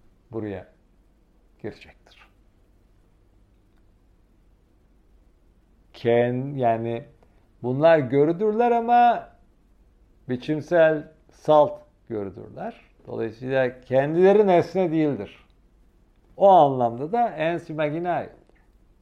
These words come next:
En sonunda da kavramsız boş nesne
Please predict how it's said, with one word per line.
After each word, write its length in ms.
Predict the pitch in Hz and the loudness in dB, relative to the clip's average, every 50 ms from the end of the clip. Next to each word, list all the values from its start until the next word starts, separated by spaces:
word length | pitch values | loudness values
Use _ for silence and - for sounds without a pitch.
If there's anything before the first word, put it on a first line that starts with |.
| _ _ _ _ _ _ _ _ _ _ _ _ _ _ _ _ _ _ _ _ _ _ _ _ _ - | _ _ _ _ _ _ _ _ _ _ _ _ _ _ _ _ _ _ _ _ _ _ _ _ _ 0
En 220 | 196 226 240 226 175 | 2 2 4 4 2
sonunda 460 | 139 139 120 117 117 113 135 165 170 | 0 0 -2 -2 -4 -6 -6 -2 0
da 320 | 240 254 247 226 - - - _ _ _ _ _ _ _ _ _ _ _ _ _ _ _ _ _ _ _ _ _ _ _ _ _ _ _ _ _ _ _ _ _ | 2 2 2 0 -4 -10 -20 _ _ _ _ _ _ _ _ _ _ _ _ _ _ _ _ _ _ _ _ _ _ _ _ _ _ _ _ _ _ _ _ _
kavramsız 1120 | - - 160 170 175 190 196 190 196 202 202 190 - - 220 233 220 170 131 110 113 120 | 0 4 6 6 8 8 6 6 6 4 4 2 0 0 -2 0 0 -2 -6 -8 -2 2
boş 460 | 160 170 185 165 - - - - - | 4 4 4 4 0 -4 -12 -12 -8
nesne 560 | 139 147 143 139 131 - - - 131 120 - | -4 -2 -2 -2 -2 -4 -10 -8 -8 -8 -8